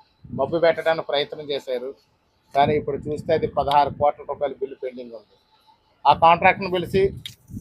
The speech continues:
మనం అడిగినట్లయితే, ఆ కాంట్రాక్టర్ ఒకటే చెప్తున్నాడు, "సార్, మాకు బిల్లులు లేవు, హడావుడి చేసి మమ్మల్ని అంతా ఏదో ఒత్తిడి చేస్తే మేము చేసాం తప్ప, దొరికిన కాడకి అప్పులన్నీ చేసాం తప్ప, మేము ఏది రోడ్డు చేయలేము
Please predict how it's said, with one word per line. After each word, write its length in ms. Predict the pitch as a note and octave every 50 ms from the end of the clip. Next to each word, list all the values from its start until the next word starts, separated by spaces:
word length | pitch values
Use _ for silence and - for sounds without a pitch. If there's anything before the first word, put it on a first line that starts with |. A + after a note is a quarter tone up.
| - - -
మనం 160 | D3+ D#3+ D#3+
అడిగినట్లయితే, 800 | D#3 E3+ E3+ F#3 F#3+ F3+ F3+ F3+ F3+ F3 - F#3 F#3 F#3+ F#3+ - - - _ - - - - - _ _ _ - - - -
ఆ 40 | C3
కాంట్రాక్టర్ 640 | C3 - D3 D3 D#3 D#3 D#3+ E3+ D#3+ - _ D#3+ D#3
ఒకటే 200 | D3 _ - D#3+
చెప్తున్నాడు, 500 | D3+ D3+ C3+ _ _ C#3+ C3 A#2 A2 - _ _ _ _ _ _ _ _ _ _ _ _ _ _ _ _ _ _ - - - - -
"సార్, 220 | D#3+ E3 F3 E3+
మాకు 220 | E3+ E3 E3 D#3 D#3+
బిల్లులు 320 | D3 D3+ E3 F#3 F#3 F#3
లేవు, 400 | F3+ F3+ F3+ E3+ F3+ F#3+ G3 - _ - _ - - - _ _ - -
హడావుడి 340 | B2+ - D#3+ E3+ F3+ F3+ E3
చేసి 200 | E3+ F3 D#3+ F3
మమ్మల్ని 340 | F3 E3 E3 E3 D#3+ D#3 D3+
అంతా 200 | D3+ D3+ - F3
ఏదో 160 | E3 E3 E3
ఒత్తిడి 320 | D3+ C#3+ D3 - F3+ E3
చేస్తే 280 | D#3+ E3+ E3 - - E3+
మేము 180 | D#3 D#3 D3+ - D#3+
చేసాం 240 | D3+ D3 - D#3+ D3+
తప్ప, 360 | - - C#3 - - D3+ D3+ D#3+ - _ _ _ _ _ _ - - - _ _ -
దొరికిన 340 | D#3+ E3 D#3+ - F#3 F#3 F3+
కాడకి 360 | E3 F3+ F3+ F3 F3+ - D#3
అప్పులన్నీ 420 | C#3+ - - F3+ F3+ F#3 F3+ F3+
చేసాం 360 | F3 D#3+ F3 E3 - F3+ E3+ -
తప్ప, 300 | - D#3+ D3+ - - E3 D#3+ D#3+ D#3+ _ _ _ _ _ - - -
మేము 200 | - D3 D#3 D3
ఏది 260 | D3 D3+ E3 D#3 E3+
రోడ్డు 460 | D#3+ D3 D3+ D#3+ E3 - B2+ - - D3+
చేయలేము 460 | D#3 D#3+ E3+ E3+ D#3+ D#3 D3+ D#3